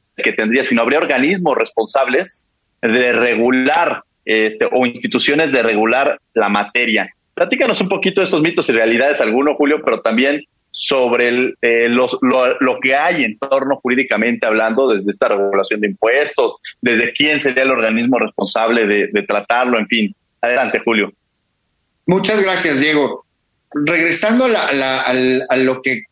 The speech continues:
Speaker 2: comentábamos hace unos minutos, porque eso da pauta a hablar de un, de un mito y una realidad, eh, la jurisprudencia que mencionaba, eh, Mariana, precisamente sobre el uso lúdico,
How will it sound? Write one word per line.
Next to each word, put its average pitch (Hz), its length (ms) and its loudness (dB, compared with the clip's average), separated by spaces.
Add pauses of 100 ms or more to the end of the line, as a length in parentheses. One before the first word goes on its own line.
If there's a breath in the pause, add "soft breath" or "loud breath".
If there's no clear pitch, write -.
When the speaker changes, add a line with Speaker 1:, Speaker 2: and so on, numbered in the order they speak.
Speaker 2:
comentábamos 156 960 0
hace 156 240 0
unos 156 320 0
minutos, 127 540 0
porque 113 220 -4
eso 139 200 0
da 131 180 0
pauta 127 300 0
a 127 60 2
hablar 117 300 0
de 123 80 2
un, 123 360 0
de 113 140 -2
un 113 260 0 (200)
mito 127 500 0
y - 20 2
una 117 200 0
realidad, 104 600 0 (720 loud breath)
eh, 120 600 0
la 135 200 0
jurisprudencia 156 800 0
que 190 80 0
mencionaba, 151 1120 0
eh, 120 300 0
Mariana, 117 760 0
precisamente 123 500 0
sobre 101 300 0
el 104 120 2
uso 113 220 0
lúdico, 101 720 0